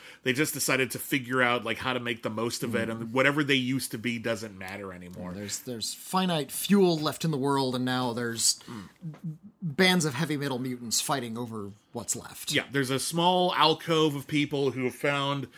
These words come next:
Speaker 1: uh, a lot of oil, a lot of gasoline, and, uh, there's a giant Road Warrior in a Jason Voorhees mask, uh, named,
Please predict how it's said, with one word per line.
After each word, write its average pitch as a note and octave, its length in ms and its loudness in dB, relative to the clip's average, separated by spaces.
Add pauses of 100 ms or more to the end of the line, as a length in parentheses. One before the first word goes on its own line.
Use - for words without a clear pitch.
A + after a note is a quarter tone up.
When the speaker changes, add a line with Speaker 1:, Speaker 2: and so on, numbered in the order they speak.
(220)
Speaker 1:
uh, A#2 240 2
a B2 80 0
lot C3 420 6
of C#3 240 -4
oil, B2+ 380 4 (140)
a E2+ 60 -14
lot B2 260 2
of A#2+ 100 -6
gasoline, A#2 680 -2 (380)
and, A#2 500 4
uh, A2+ 400 2 (140)
there's A#2+ 540 0
a A2+ 140 -6 (160)
giant C#3 800 0 (500)
Road C3 420 2
Warrior C3 540 4
in A2+ 60 2
a A2 80 -2
Jason B2+ 440 -2
Voorhees A#2 500 -2
mask, A2+ 500 -2 (420)
uh, G#2+ 260 0 (160)
named, A#2 520 -2